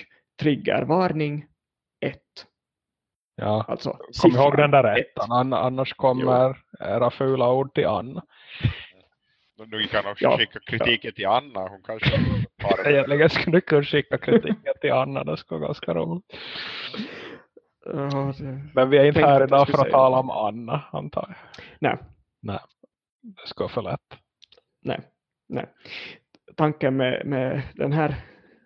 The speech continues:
Speaker 1: dagens lilla diskussion, eh, är att vi ska ta ställning till det här fenomenet safe spaces.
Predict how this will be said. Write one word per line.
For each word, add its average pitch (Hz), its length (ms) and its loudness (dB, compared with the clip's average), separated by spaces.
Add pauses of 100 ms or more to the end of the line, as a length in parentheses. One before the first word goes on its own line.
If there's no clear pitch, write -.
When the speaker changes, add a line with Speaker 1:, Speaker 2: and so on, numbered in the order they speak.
(160)
Speaker 1:
dagens 139 460 2
lilla 135 220 0
diskussion, 139 640 -4 (500)
eh, 127 120 0 (140)
är - 200 -6
att 131 180 -6
vi 127 60 -6
ska 135 260 -2
ta 135 460 -6
ställning 143 480 0
till 123 420 -4 (220)
det 151 80 -8
här 127 300 -8 (680)
fenomenet 147 540 0
safe 185 420 -2
spaces. - 840 -10